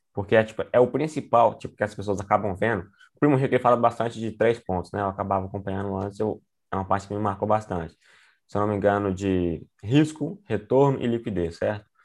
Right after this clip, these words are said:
E a liquidez é a facilidade de você tirar seu dinheiro. As pessoas acabam não compreendendo muito bem isso, porque no mercado de ações, se você tem uma ação,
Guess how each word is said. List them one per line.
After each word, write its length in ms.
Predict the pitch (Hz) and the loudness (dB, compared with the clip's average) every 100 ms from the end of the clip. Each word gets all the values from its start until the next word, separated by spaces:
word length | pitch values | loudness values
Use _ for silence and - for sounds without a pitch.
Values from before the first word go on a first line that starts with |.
| _ _ - | _ _ -2
E 280 | 131 139 - | 2 2 2
a 80 | 131 | 2
liquidez 380 | 127 113 117 | 2 2 2
é 40 | 113 | 2
a 20 | |
facilidade 460 | 117 110 107 104 110 | -6 -4 2 2 2
de 60 | |
você 120 | 104 | -2
tirar 240 | 101 104 107 | -2 0 0
seu 120 | 110 | -2
dinheiro. 240 | 110 98 87 | -4 -4 0
As 200 | 98 110 | -2 -2
pessoas 280 | 110 113 104 | -4 -2 -2
acabam 360 | - - 107 110 | -4 0 2 2
não 100 | 117 | 0
compreendendo 680 | 127 120 127 120 95 107 117 | 0 0 2 0 0 -2 -2
muito 280 | 107 110 104 | -4 -4 -4
bem 320 | 113 107 92 | -4 -2 -4
isso, 180 | 95 _ - - | -8 _ -20 -14
porque 200 | - 110 | -4 0
no 80 | 123 | 2
mercado 340 | 147 139 107 90 | 2 2 0 2
de 80 | |
ações, 280 | 90 90 117 | 0 -2 -6
se 60 | 113 | -4
você 180 | 113 117 | -4 -4
tem 140 | 95 | -2
uma 120 | 85 | -4
ação, 420 | 82 - 123 90 | -4 2 2 0